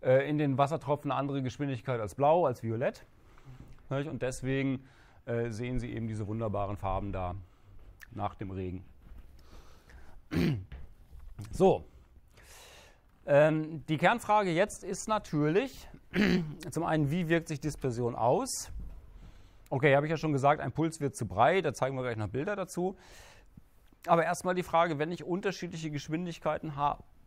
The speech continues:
habe von Signalanteilen. Sie wissen ja, mit Fourier-Transformation kennen Sie sich so ein bisschen aus. Wenn ich Signal übertragen will, habe ich immer ein Spektrum von Signalen und da ist der eine Teil schneller als der andere. Äh, jetzt ist ja die, erstmal die Frage, okay,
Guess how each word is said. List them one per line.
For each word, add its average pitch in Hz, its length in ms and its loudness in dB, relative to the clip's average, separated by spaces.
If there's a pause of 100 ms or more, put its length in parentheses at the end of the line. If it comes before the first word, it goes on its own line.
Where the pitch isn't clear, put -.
habe 131 480 2 (1040)
von 131 200 2
Signalanteilen. 101 840 -2
Sie 117 100 -2
wissen 147 240 -2
ja, 131 180 4
mit 117 200 -2
Fourier-Transformation 120 640 -4
kennen 120 160 -4
Sie 110 80 -8
sich 107 60 -12
so 113 60 -4
ein 110 60 -6
bisschen 104 220 -8
aus. 165 300 -2
Wenn 139 100 0
ich 117 180 -6
Signal 120 300 0
übertragen 139 500 0
will, 147 240 2 (480)
habe 113 120 -6
ich 117 60 -10
immer 110 160 -4
ein - 20 -8
Spektrum 165 560 -4 (640)
von 135 200 -2
Signalen 131 540 2
und 117 120 -6
da 110 160 4
ist 117 160 -6
der 110 80 2
eine 120 200 2
Teil 117 180 0
schneller 113 300 0
als 107 160 -2
der 95 100 -4
andere. 95 300 -6 (800)
Äh, 123 240 -10
jetzt 117 180 -8
ist 139 120 -8
ja 160 100 2
die, 123 80 -2
erstmal 131 240 0
die 160 80 0
Frage, 147 380 4 (800)
okay, 139 420 0